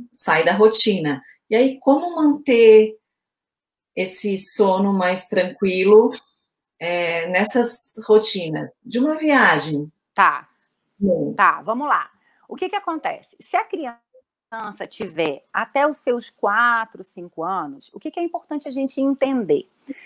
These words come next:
Speaker 2: Até dois anos, essa criança vai ter um, um sono bastante sensível ainda, tá? Mas até os quatro, cinco, esse sono continua um sono mais sensível. O que que eu quero dizer?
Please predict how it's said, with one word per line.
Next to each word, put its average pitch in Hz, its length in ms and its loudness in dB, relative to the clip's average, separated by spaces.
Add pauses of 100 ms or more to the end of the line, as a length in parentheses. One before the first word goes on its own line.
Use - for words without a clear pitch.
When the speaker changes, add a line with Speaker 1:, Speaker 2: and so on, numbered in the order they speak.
(180)
Speaker 2:
Até - 280 4
dois 262 400 -4
anos, 196 420 -6
essa 208 220 -10
criança 240 340 -8
vai 220 140 -8
ter 214 160 -8
um, 196 120 -12 (140)
um 190 140 -8
sono 202 520 0 (220)
bastante 320 720 -2
sensível 247 720 -2
ainda, 151 420 -6 (280)
tá? 208 280 2 (640)
Mas 392 200 -6
até 403 280 -4
os 277 160 -10
quatro, 185 440 -8
cinco, - 640 -14
esse 311 320 -4
sono 269 360 -2
continua 302 1120 -2
um 285 120 -10
sono 262 420 -8
mais 247 240 -8
sensível. 254 500 -12
O 202 40 -16
que - 120 -4
que - 60 -8
eu 359 80 -4
quero 269 220 0
dizer? 226 360 -8